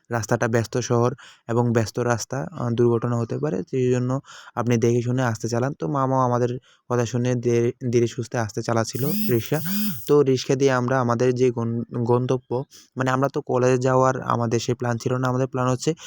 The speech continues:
কলেজের সামনে নামবো, এরপরে এখান থেকে সিএনজি নিয়ে আমাদের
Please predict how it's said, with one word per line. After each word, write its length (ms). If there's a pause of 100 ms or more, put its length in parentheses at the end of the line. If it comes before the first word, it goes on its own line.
(260)
কলেজের 260
সামনে 340
নামবো, 420
এরপরে 420
এখান 240
থেকে 180
সিএনজি 340
নিয়ে 240
আমাদের 420